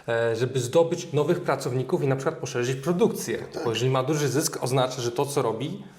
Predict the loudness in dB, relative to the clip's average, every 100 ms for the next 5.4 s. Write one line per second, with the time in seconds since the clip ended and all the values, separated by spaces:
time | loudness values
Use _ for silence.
0 | -2 0 0 0 0 0 -2 0 2 2
1 | 0 0 2 4 2 0 -8 -14 -16 -14
2 | -2 -2 -2 -2 0 0 0 -2 -2 -4
3 | -2 0 0 -2 -6 -10 -8 -8 -4 -6
4 | 0 0 0 -2 -6 -6 -6 -8 -6 -4
5 | -2 -2 -4 -6